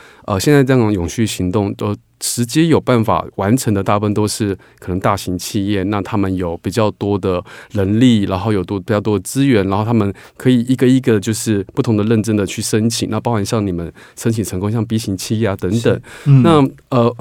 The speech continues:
Speaker 1: 很多中小企业他们在这个状况中，他们选择放弃，反正我们先赚到钱再说，我不用去加入这个行列，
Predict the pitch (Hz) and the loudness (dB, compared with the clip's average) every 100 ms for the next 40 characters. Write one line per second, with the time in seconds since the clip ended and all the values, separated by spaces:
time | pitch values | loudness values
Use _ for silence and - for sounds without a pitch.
0 | - 135 120 147 156 160 110 87 - 117 | -4 0 2 2 2 2 0 -2 0 0
1 | 107 127 110 104 107 113 - 151 139 127 | 0 0 0 0 0 0 0 0 2 2
2 | 95 - 127 117 110 110 110 110 107 87 | 0 -4 -4 0 0 0 -2 -2 -2 -4
3 | 82 85 - 104 92 104 90 _ _ - | -6 -8 -4 -4 -4 -6 -8 _ _ -2
4 | 104 135 117 117 - 98 101 120 117 110 | 2 2 2 -4 -4 -2 0 2 2 0
5 | 101 90 98 90 - 90 95 117 117 117 | -2 -2 -2 -2 -4 -4 -2 2 2 2
6 | - 107 - _ - 147 147 131 113 101 | 0 -4 -6 _ -2 0 2 0 -2 -4
7 | 87 90 98 | -4 -2 -2